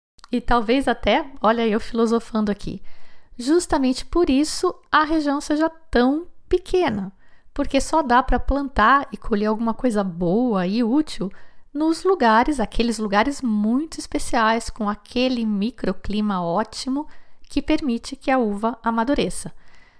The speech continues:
São quinhentos e sessenta e dois hectares só, a região inteira. Então, se você ficou com vontade, já dá pra imaginar que não vai ser fácil de encontrar esses vinhos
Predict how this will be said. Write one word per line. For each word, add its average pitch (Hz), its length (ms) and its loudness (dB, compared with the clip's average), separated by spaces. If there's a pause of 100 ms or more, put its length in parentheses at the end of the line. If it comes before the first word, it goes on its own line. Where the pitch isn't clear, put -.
(140)
São 285 400 0 (280)
quinhentos 294 800 0
e 277 80 0
sessenta 269 480 -2
e - 20 2
dois 233 420 0
hectares - 760 0 (100)
só, - 580 2
a 202 100 -6
região 214 480 2 (160)
inteira. 233 760 -2 (800)
Então, 269 600 -2 (380)
se - 260 -4
você 180 120 -4
ficou - 180 0
com 262 140 0
vontade, 240 440 0
já 277 120 0
dá 262 100 4
pra 262 140 -2
imaginar 311 480 -2
que - 100 -14
não 359 300 -2
vai 320 120 0
ser 349 180 -2
fácil 220 460 -2
de 220 140 -4
encontrar 254 640 0
esses 262 340 -2
vinhos 233 400 -4